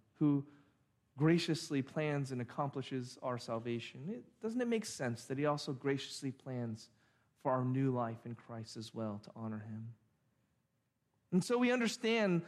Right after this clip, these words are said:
a little better how God intends to show the immeasurable riches of his grace. That's verse seven.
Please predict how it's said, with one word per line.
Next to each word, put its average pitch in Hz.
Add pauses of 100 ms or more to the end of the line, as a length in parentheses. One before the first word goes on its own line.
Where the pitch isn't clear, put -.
(160)
a 185
little 196
better 180
how 165
God 185
intends 185
to 160
show 247
the 165
immeasurable 190
riches 170
of 151
his 139
grace. 156
That's -
verse 131
seven. 202